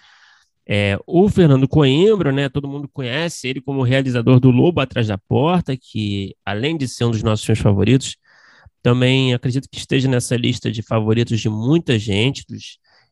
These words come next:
eu acho que é um dos filmes mais interessantes, assim, feitos aqui nos últimos, é, nas últimas décadas, talvez. Não sei se é ousado falar isso, mas eu acho.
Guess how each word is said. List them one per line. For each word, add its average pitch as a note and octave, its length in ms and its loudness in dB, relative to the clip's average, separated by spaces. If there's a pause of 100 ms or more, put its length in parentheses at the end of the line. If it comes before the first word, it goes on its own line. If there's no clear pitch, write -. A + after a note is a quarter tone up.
eu G#2 160 2
acho G#2+ 260 2
que G#2 260 0
é G#2 40 4
um G#2+ 140 4
dos G#2 140 2
filmes - 760 -2
mais C3+ 300 0
interessantes, C3+ 640 -2
assim, A2 260 -6
feitos - 400 -6
aqui F#2+ 280 -4
nos G#2 160 0
últimos, - 640 -6 (880)
é, F#2+ 200 2
nas G2 100 2
últimas G2 380 -2
décadas, C3 680 -2 (160)
talvez. G#2 400 0
Não A#2+ 80 -6
sei A2+ 120 -8
se - 120 -10
é G2+ 40 -2
ousado A#2 580 -2
falar A2 300 -6
isso, B2 320 -2
mas G#2+ 280 -4
eu A2 160 0
acho. G2+ 360 -4